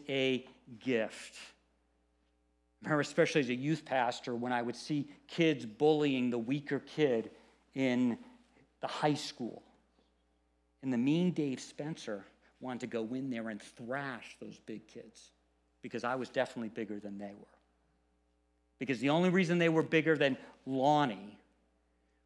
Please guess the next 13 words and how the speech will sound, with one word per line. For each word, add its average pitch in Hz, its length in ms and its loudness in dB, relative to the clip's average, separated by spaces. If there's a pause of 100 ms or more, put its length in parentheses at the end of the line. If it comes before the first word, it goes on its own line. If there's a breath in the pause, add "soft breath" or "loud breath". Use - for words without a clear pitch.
was 135 180 2
because 127 320 0
Lonnie 143 420 4
was 147 140 2
born 135 300 0
that 135 240 0
way 131 240 2 (220 loud breath)
and 117 160 -6
they 120 120 0
were 113 140 -2
born 104 300 -8
that 101 260 -10
way. - 140 -16